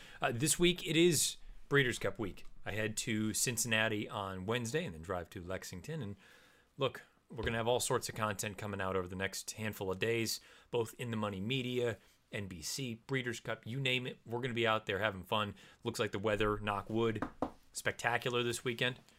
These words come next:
for the Breeders' Cup. Um, I, I was sure that we were due for some sort of bad weather in Lexington. The first two Breeders' Cups, all things considered, not bad weather-wise.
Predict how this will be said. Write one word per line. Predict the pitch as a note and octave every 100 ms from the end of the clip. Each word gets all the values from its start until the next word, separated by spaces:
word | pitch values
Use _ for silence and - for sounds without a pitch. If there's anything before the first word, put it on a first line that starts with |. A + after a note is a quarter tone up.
| _
for | -
the | A#2
Breeders' | B2 A#2+ A#2+
Cup. | - C3 - _ _ _ -
Um, | F#2 F2+ F2+ F2 F#2 D#4+ G#3+ G3+ F#3+ - - -
I, |
I | B2+ C3+
was | B2 G2+
sure | - - F3+ A#2+ D#2+
that | F#2+
we | G2+
were | G2+ F#2
due | F2+ A2 F#2 D2 - - _
for | -
some | - - E3
sort | A#2 A2+ F#2+
of | G2
bad | G#2 F#2+
weather | F#2 F2 F2
in | F2
Lexington. | F2 - F#2+ - F2
The | D#2
first | C3 -
two | C3+
Breeders' | A#2+ B2+ A2
Cups, | - A2 -
all | D#3 D3
things | D3 C3
considered, | - A2+ C#3 C3+ D3 - - -
not | A2+ C3 D3
bad | D#3 C#3
weather-wise. | C#3 A2+ F#2 E2+ D#2+ -